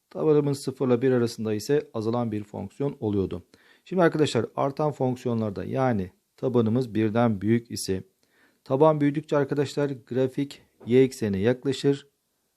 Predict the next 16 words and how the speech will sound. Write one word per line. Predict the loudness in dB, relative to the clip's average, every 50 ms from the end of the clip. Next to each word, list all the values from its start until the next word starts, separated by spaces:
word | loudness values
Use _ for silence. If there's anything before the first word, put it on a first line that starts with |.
| _ _
Taban | -8 -4 -2 -2 -2 -2
küçüldükçe | -4 -4 -4 -4 -2 -2 -4 -2 0 0 0
grafik | 2 2 0 0 -2 -8 -8 0 4
y | 4
ekseninden | 4 4 2 -2 -2 0 0 0 -2 -2 -6 _ -10
uzaklaşır. | -8 -4 -4 -4 -4 -6 -8 -10 -10 -10 -14 -18 -18 -20 _ _ _ _ _ _ _ _ _ _ _ _ _ _ _ _ _ _
Azalan | 0 4 4 6 6 6 4
fonksiyonlarda, | 4 2 2 2 2 0 0 2 4 6 6 4 4 2 0
yani | 0 0 0 0 0 -2
tabanımız | -2 -2 2 2 4 4 4 4 4 6 6
arkadaşlar | 6 4 4 2 -2 -2 -2 -2 -2 -2 -2
sıfır | -2 -4 -12 -6 -2 2 2
ile | 2 4 4
bir | 6 6
arasında | 6 6 4 2 0 -6 -10 -8 -8 -10
ise | -10 -10 -8 -6 -6 -6 -8